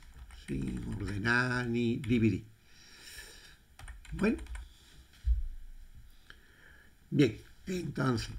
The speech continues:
la lista dos tiene que ser una clase de arbitraria. Esto es el dos y ahora ya vamos por la propiedad cuatro. Aquí es la lista dos y esto también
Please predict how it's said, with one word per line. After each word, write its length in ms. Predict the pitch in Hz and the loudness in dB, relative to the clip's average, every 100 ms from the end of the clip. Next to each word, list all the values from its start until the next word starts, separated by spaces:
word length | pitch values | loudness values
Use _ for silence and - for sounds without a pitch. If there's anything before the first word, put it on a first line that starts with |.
| - | -10
la 320 | - 123 107 95 | -2 2 4 4
lista 600 | 104 101 - - 110 104 | 0 -2 -4 -4 0 0
dos 380 | 107 117 113 110 - | 2 2 0 -6 -8
tiene 340 | 165 131 110 | -2 0 2
que 140 | 110 107 | 0 -2
ser 320 | - 113 107 - - | -2 0 0 -4 -12
una 280 | 131 107 98 | -6 -4 -4
clase 360 | - 101 - 98 | -4 -4 -2 -2
de 100 | 101 | -2
arbitraria. 960 | 117 151 - 214 208 190 180 180 220 - - - - - - - - - | -2 -4 -2 2 4 4 2 2 0 -4 -10 -12 -14 -16 -20 -18 -18 -14
Esto 400 | - 110 110 - | -8 -8 -6 -2
es 60 | 120 | 0
el 140 | 120 | 0
dos 320 | 151 202 214 294 - - | 2 2 0 -2 -10 -4
y 140 | 143 | 0
ahora 320 | 113 107 117 120 | 2 2 2 2
ya 160 | 131 | 2
vamos 340 | 123 123 127 - - - | 2 2 0 -2 -10 -6
por 160 | 127 107 | 2 2
la 160 | 101 | 2
propiedad 560 | - 110 113 110 110 - - | -4 -4 2 4 2 -2 0
cuatro. 420 | 147 165 - 147 - - - - - - - - - - - - - - 123 | 2 2 2 -2 -2 -6 -12 -16 -18 -14 -14 -14 -16 -14 -14 -14 -12 -8 -4
Aquí 340 | 110 - 135 117 | -4 -2 2 4
es 140 | 113 | 4
la 180 | 104 95 | 0 0
lista 540 | 87 101 - - 120 113 | 0 -2 -6 -2 2 2
dos 400 | 104 117 185 220 - - - - - - - - - - - - - - - | 2 4 4 4 -2 -10 -10 -10 -10 -10 -12 -12 -10 -10 -8 -10 -14 -20 -6
y 200 | 139 135 | -2 0
esto 240 | 107 110 123 | 0 -2 -6
también 400 | 107 110 123 | 0 0 0